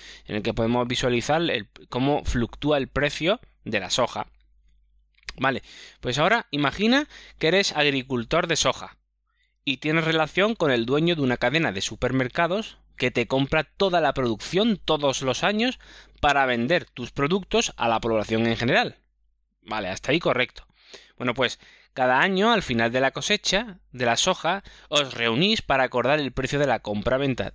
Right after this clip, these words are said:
de ese año. Y acuerdas venderle la cosecha a diez euros la caja de soja. Vale. Bueno, pues hasta ahí todo correcto. Bien, pues ahora imagina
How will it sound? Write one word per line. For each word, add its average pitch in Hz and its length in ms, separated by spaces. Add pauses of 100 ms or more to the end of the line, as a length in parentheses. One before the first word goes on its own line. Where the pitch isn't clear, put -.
(120)
de 110 200
ese 127 200
año. 190 300 (720)
Y 180 120
acuerdas 233 480
venderle 156 500
la 120 140
cosecha 196 640
a 131 140
diez 131 280
euros 147 360
la 101 180
caja 160 340
de 107 140
soja. - 360 (220)
Vale. 160 360 (460)
Bueno, 117 280
pues - 220
hasta 98 240
ahí 165 260 (120)
todo 104 220
correcto. - 460 (1300)
Bien, 180 300
pues 139 240
ahora 202 200
imagina 247 520